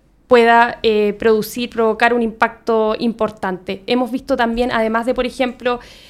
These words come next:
el mejoramiento del espacio público, muy buenas experiencias en relación a la contratación de, eh, puede ser talleristas, pero también pueden ser, em, profesionales para, por ejemplo, personas con discapacidad.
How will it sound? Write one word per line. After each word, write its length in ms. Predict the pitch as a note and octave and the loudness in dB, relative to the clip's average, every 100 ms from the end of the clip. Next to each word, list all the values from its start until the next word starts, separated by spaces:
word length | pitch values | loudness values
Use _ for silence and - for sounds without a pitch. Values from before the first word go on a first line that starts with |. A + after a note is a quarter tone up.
| - | -6
el 140 | A#3 | -2
mejoramiento 580 | A3+ A3 A#3 G#3+ A3+ A3+ | -2 0 0 0 -2 -2
del 120 | B3 | -4
espacio 380 | B3 C4 - B3+ | -2 -4 -2 -6
público, 560 | A#3 C#4 D4 D4+ D#4+ D#4+ | -6 -6 -4 -2 -2 -2
muy 240 | C4 C4+ | 0 0
buenas 220 | C#4+ C#4+ C#4 | 0 -4 -4
experiencias 680 | C4+ - B3+ C4+ D4 D4 | -8 -8 -4 -2 -2 -4
en 60 | C#4 | -4
relación 400 | B3+ A#3+ B3 C4 | -4 -4 -4 -4
a 60 | C4 | -2
la 100 | B3 | -4
contratación 760 | A#3 A#3 - - B3 C4+ C4+ | -4 -4 -4 -6 -2 -2 0
de, 300 | C4 C#4 D#4 - - - - | -2 -2 -4 -12 -20 -20 -4
eh, 500 | A3+ A3 G#3+ G#3+ A3 A#3+ | 0 2 2 -2 -4 -2
puede 140 | A3+ | -2
ser 140 | - - | -2 -4
talleristas, 680 | G#3+ G3+ A3 C#4+ - F#4+ - | -2 -2 -4 -8 -4 -6 -2
pero 160 | B3+ | -2
también 280 | A#3 G#3+ C4 | -2 0 -2
pueden 260 | D4+ D#4+ D#4 | 0 -2 -2
ser, 420 | D#4 D#4 D#4+ D#4+ - | -2 -2 -2 -2 -2
em, 560 | B3 A#3+ A#3 A3+ A3+ A3 _ | 2 4 2 -2 -6 -12 _
profesionales 720 | B3+ A#3+ A#3+ B3 G#3 B3 E4 F#4+ | -2 -2 -2 -2 0 0 0 -2
para, 240 | D4 C#4 | -4 -4
por 120 | B3+ | -4
ejemplo, 320 | A3+ D4 D4+ | -4 -4 -4
personas 320 | D4 - C#4 C#4 | -6 -6 -6 -4
con 140 | C4 | -6
discapacidad. 680 | - B3 A3+ - G#3+ G3+ | -4 -6 -6 -8 -6 -6